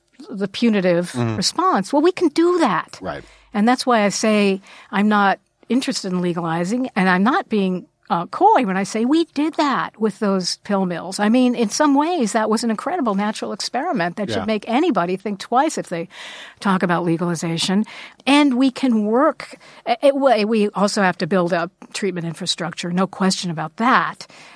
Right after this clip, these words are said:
Speaker 1: But since many of these folks are gonna end up in the criminal justice system, use that in a benign way to our advantage as much as we can.
Speaker 2: Yeah.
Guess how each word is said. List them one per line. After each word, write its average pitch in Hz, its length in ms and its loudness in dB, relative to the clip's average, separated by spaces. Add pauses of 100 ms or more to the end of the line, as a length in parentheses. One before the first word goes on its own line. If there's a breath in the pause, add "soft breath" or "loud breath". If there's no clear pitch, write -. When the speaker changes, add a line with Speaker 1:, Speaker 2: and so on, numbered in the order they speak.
(220 loud breath)
Speaker 1:
But 208 540 0
since 233 340 -2
many 233 200 4
of 277 40 0
these 269 200 -2
folks 208 340 0
are 233 60 -2
gonna 208 160 -2
end 208 240 2
up 202 120 -2
in 190 100 0
the 180 80 -4
criminal 175 360 -6
justice 165 420 -10
system, 185 460 -6 (340 loud breath)
use 247 480 0
that 180 360 0
in 190 100 2
a 180 60 2
benign 190 500 2
way 214 200 0
to 202 120 -6
our 175 120 -2
advantage 185 880 -8
as 175 140 -6
much 202 260 -10
as 180 180 -12
we 180 60 -6
can. 233 560 -8
Speaker 2:
Yeah. 98 260 -2